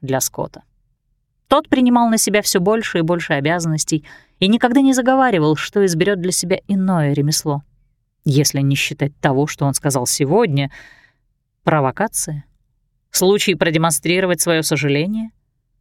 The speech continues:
Неужели он и вправду хотел себе иной судьбы, чем та, которая была ему предначертана? Или собирался намекнуть, что, взяв в руки факел,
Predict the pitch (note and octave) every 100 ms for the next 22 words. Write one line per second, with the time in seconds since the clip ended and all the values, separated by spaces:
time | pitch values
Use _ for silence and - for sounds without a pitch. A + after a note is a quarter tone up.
0 | _ _ _ _ _ - D3 F#3+ C4 D4+
1 | D4+ C#4+ - D4 E3+ C#3+ D#3 G3+ G3 -
2 | F3+ - G3+ G#3+ A#3+ A3 - A#3 G#3+ F3+
3 | - C#3+ C#3+ G3 G3+ - F3+ F3 E3 F3+
4 | F3 E3 E3+ D#3+ F#3+ - E3+ C#3 - C#3
5 | D3 _ _ _ _ - A3+ C4+ C4+ C#4
6 | C#4+ C#4+ - C#4 C#4+ C4+ C#4 F#3 - -
7 | D3 D3 - D3 C3+ D#3 F#3 - D3+ D3+
8 | D3 D3+ - E3+ G3+ A#3 A3+